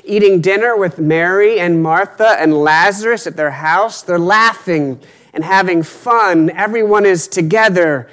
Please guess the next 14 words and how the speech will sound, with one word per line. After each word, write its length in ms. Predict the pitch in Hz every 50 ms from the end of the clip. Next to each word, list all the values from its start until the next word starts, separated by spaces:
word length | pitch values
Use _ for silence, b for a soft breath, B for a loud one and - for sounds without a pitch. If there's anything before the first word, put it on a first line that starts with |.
| B B B B
They 140 | - 151 151
can 160 | 143 165 165
see 220 | 156 - 202 214
each 140 | 208 190 -
other's 320 | 220 214 208 202 185 170 -
faces. 840 | - 233 233 233 220 - - 185 165 151 139 123 113 - - - b b b b b b
The 120 | - 180
room 480 | 175 185 214 240 247 247 240 226 208 190
is 160 | 175 165 -
full 260 | - - 226 220 208
of 160 | 196 170 143 B B B B B _
energy 880 | - 233 254 262 247 233 214 185 156 156 185 190 180 170 160 147 147 156
and 440 | - 165 156 151 147 143 143 - -
joy. 680 | - - 226 233 233 226 208 185 151 131 120 107 - -